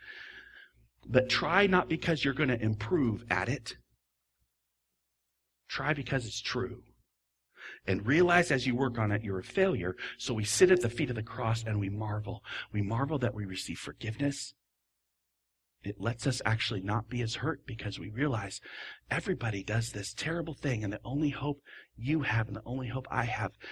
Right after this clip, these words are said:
is Jesus. Not, not to make me escape this passage, but in the destruction of me to find life in him. It makes the gift really sweet that he loves you and me,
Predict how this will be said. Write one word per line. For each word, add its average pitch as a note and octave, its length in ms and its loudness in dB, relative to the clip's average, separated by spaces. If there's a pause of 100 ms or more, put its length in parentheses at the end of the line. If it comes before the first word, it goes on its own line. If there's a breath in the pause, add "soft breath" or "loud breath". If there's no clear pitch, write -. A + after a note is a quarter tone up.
(140 loud breath)
is - 200 -4
Jesus. - 680 -8 (1500)
Not, B2 220 2 (1700)
not D3 260 4
to F#3+ 100 2
make D3 320 0
me A#2 240 4
escape A#2 600 2
this B2 200 -2
passage, - 720 -2 (920)
but G#2+ 220 2 (100)
in C3+ 140 2
the C3+ 80 0
destruction B2+ 720 -2
of G#2 100 -4
me G#2+ 220 2
to G2 80 -4
find F#2+ 320 -4
life G2+ 360 -2 (380 loud breath)
in G2 420 -2 (300 soft breath)
him. - 500 -8 (2000)
It - 60 0
makes G#2+ 280 -2
the A2 100 -6
gift - 280 0
really G2+ 220 0
sweet G2+ 380 -4
that - 120 -8
he F2+ 80 -4
loves A2 380 0
you F2+ 100 -4
and E2+ 120 -6
me, E2 240 -4